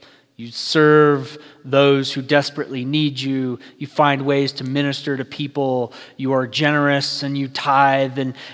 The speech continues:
and you spend your time serving others and you read your Bible and do your devotions and, and, and all of that kind of stuff, you'll find that your relationship with God can become very deep.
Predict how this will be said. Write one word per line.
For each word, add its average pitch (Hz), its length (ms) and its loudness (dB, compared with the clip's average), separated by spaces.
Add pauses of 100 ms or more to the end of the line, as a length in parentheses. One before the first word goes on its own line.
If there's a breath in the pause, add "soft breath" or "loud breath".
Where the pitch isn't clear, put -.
and 135 400 0
you 135 100 -6
spend 139 380 -4
your 131 100 -2
time 143 560 0
serving 151 520 0
others 151 500 4
and 139 180 -4
you 143 80 -4
read 135 300 -2
your 131 60 -8
Bible 143 400 2
and 139 120 -6
do 139 80 -4
your 131 200 -2
devotions 139 720 0
and, 131 180 -4 (280 loud breath)
and, 156 300 6
and 156 260 2
all 170 220 6
of 151 80 0
that 170 200 2
kind 160 240 2
of 147 80 0
stuff, 180 340 4
you'll 165 200 2
find 196 580 2
that 170 140 -4
your 170 120 0
relationship 175 640 -2
with 160 160 -8
God 175 340 2
can 156 120 -4
become 151 300 -6
very 151 240 -2
deep. 208 280 -12